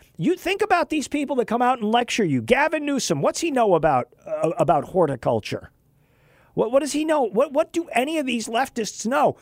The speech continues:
And then what did we talk about, about an hour, two, uh, two and a half hours ago? I, I talked about the fact that you white rural farmer people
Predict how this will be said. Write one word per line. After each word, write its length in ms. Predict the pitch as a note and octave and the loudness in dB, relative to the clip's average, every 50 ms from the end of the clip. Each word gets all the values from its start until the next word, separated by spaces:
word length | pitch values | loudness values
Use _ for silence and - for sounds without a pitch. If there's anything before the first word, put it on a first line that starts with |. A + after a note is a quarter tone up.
| - - - - - - | -14 -20 -20 -12 -2 2
And 180 | - A#3+ B3 B3+ | 2 2 4 2
then 220 | C4+ C4 B3 A#3+ - | 0 0 -2 -4 -8
what 300 | E3 E3+ G3 D4 E4 E4 | -6 -2 0 0 0 0
did 140 | - E4+ C4 | -2 -6 -4
we 120 | C#4 C#4+ | -4 -4
talk 320 | A3+ - B3 C4+ C#4+ C4+ - | 0 2 2 2 2 2 0
about, 300 | A3+ - F#3 F3+ F3 - - | 2 4 4 2 2 0 -2
about 260 | E3+ E3 G#3 G3+ G3+ | 0 0 2 2 2
an 100 | F#3+ G3 | 2 0
hour, 340 | G#3 G#3+ A3 G#3+ G#3 G#3 G3 | 2 2 2 2 2 0 0
two, 300 | F3+ - - G#3+ G#3+ G#3+ | -2 -2 0 2 4 4
uh, 120 | G#3 G3+ | 2 2
two 120 | E3+ - A3 | 0 0 0
and 80 | A3 | 2
a 20 | G3+ | 2
half 120 | G#3+ G#3+ | 2 2
hours 280 | B3 C#4 B3+ F3+ A#2+ A#2+ | 0 0 0 0 -2 -2
ago? 220 | A2+ A#2+ A2 - _ _ _ _ _ _ _ _ _ _ _ _ _ _ _ _ - | -4 -4 -6 -6 _ _ _ _ _ _ _ _ _ _ _ _ _ _ _ _ -2
I, 120 | E3 F3+ - | 0 2 2
I 80 | F3 | 2
talked 360 | F3 - F#3 A3+ C4+ C4+ - C#4 | 2 4 2 2 2 2 0 0
about 380 | G3+ D#3+ D3 C#3 C3+ - - - _ _ _ _ | 2 4 4 4 2 0 -2 -8 _ _ _ _
the 80 | - C#3+ | -4 0
fact 220 | - A3+ A3 - - | 2 2 2 2 0
that 200 | G3 - - - | -2 0 -2 -2
you 80 | G#3+ | -2
white 520 | F#3 D3+ C#3 C3+ C#3 E3 G3+ A3+ B3+ B3 - _ | -2 -2 -2 0 2 4 4 4 2 -2 -6 _
rural 640 | - C#3 C#3 D3+ E3 F#3 A3 A3+ A#3 A3 G#3 G3+ F#3 E3 | -4 -2 0 2 4 4 4 6 4 4 4 4 2 0
farmer 600 | - - - F#3+ G3+ A#3+ C#4+ C#4 A3+ F#3 D#3 C#3+ | -2 -4 -2 0 0 2 2 2 2 2 2 0
people 540 | - D#3 D#3+ D#3 C#3+ C3+ - D#3 E3+ F3 | 0 -2 -2 -2 -2 0 2 2 2 2